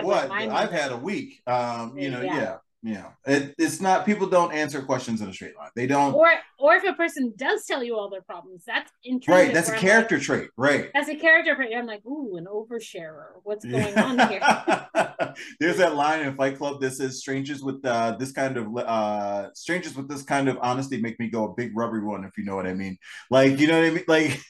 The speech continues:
Speaker 2: <laughs> that scene
Speaker 1: Yeah.
Speaker 2: where they're, like, sharing, him and Bob are sharing. <laughs> They're gonna have to open up my pecs again. Um, you know what I mean? Like, it's, it's hilarious.
Speaker 1: Yeah.
Speaker 2: Like, that's the, that's the character trait. Like, uh,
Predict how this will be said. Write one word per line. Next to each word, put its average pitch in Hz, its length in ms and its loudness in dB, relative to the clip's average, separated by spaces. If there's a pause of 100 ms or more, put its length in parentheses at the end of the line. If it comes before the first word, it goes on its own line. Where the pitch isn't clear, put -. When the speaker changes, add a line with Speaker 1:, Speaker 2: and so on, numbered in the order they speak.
(100)
Speaker 2:
<laughs> - 200 -14
that 160 240 2
scene 170 260 -2
Speaker 1:
Yeah. 170 100 6
Speaker 2:
where 160 100 4
they're, 175 120 4
like, 165 180 0
sharing, 160 520 -2 (360)
him 175 160 -4
and 156 180 -4
Bob 143 480 2 (300)
are 175 160 0
sharing. 175 760 -6 (340)
<laughs> - 340 -18
They're 320 120 -8
gonna 277 160 4
have 240 200 4
to 233 80 -2
open 220 260 -2
up 214 120 -2
my 208 120 -2
pecs 220 360 -6
again. 202 400 -4 (320)
Um, 139 560 2
you 165 140 -2
know 165 100 -2
what 165 80 2
I 165 80 -2
mean? 160 200 -8
Like, 156 180 -6
it's, 165 340 -6 (420)
it's 170 480 -6 (120)
hilarious. 160 1000 2 (300)
Speaker 1:
Yeah. 131 140 2
Speaker 2:
Like, 139 140 6
that's 180 280 4
the, 180 120 4 (140)
that's 185 200 4
the 185 120 -2
character 175 380 2
trait. 113 340 -8
Like, 113 240 -4
uh, 156 280 6